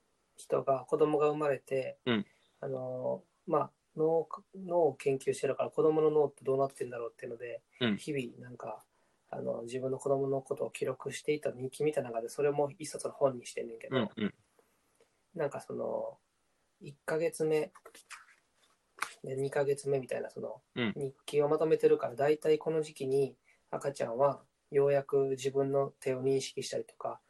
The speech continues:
Speaker 2: うんうん。
Speaker 1: 他者、他者と自分みたいなのを認識したりみたいな話を
Speaker 2: へえ。
Speaker 1: 脳科学的に説明してるやつで、大体その、今のアメちゃんのやったら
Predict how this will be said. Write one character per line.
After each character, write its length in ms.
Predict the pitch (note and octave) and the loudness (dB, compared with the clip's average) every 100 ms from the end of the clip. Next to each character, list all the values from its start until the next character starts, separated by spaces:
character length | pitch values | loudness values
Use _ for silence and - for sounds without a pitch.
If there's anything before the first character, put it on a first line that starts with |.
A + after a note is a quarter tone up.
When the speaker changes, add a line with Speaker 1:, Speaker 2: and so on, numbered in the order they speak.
| _ | _
Speaker 2:
う 40 | |
ん 40 | B2 | 2
う 40 | |
ん。 20 | |
Speaker 1:
他 100 | A2 | 2
者、 140 | D3+ G#3 | 4 2
他 80 | D3+ | 2
者 140 | - | -2
と 120 | C3 | -2
自 140 | A#2 A#2+ | -4 -4
分 160 | A#2+ | -4
み 120 | B2 A#2+ | -6 -4
た 100 | A#2+ | -4
い 60 | |
な 80 | A#2+ | -4
の 40 | |
を 40 | A#2+ | -6
認 120 | B2 | -6
識 200 | A#2 - | -8 -8
し 80 | - | -6
た 80 | B2 | -6
り 60 | |
み 60 | A#2 | -4
た 140 | A#2+ | -4
い 60 | A#2 | -4
な 160 | A2+ | -6
話 500 | A2+ - B2+ A2+ - | -8 -6 -6 -6 0
を 40 | A2 | 2
Speaker 2:
へ 100 | A2 | 2
え。 260 | A2 - G#2 - | -2 -6 -12 -8
Speaker 1:
脳 260 | C#3 C#3+ D3 | 0 2 2
科 160 | D3 C#3 | 0 0
学 180 | C#3 | 0
的 260 | C#3+ C#3 C#3+ | 2 0 2
に 240 | C3+ C3+ C#3 _ - _ _ - - | 2 2 0 _ -20 _ _ -20 -16
説 260 | - - | -14 -4
明 140 | C3+ E3 | -2 -2
し 80 | |
て 80 | - | -4
る 60 | B2+ | -6
や 80 | B2 | -6
つ 140 | - | -8
で、 220 | - - _ _ _ _ - _ D#3+ | -8 -8 _ _ _ _ -20 _ -6
大 220 | D3 D3 | 2 2
体 180 | D3 D3+ | 2 0
そ 140 | C#3+ D3 | 0 0
の、 420 | C#3+ C#3+ C#3 C#3 F3 | 2 4 2 0 -8
今 300 | D#3 D#3+ D#3 | -6 0 0
の 300 | C#3+ C#3 - - | 0 -2 -6 -8
ア 80 | D3 | -2
メ 140 | D3 | 0
ち 120 | C#3 C3+ | 0 -4
ゃ 40 | |
ん 80 | B2+ | -6
の 60 | |
や 80 | C3 | -8
っ 40 | B2+ | -10
た 80 | - | -6
ら 280 | F#3 F3 | -2 -2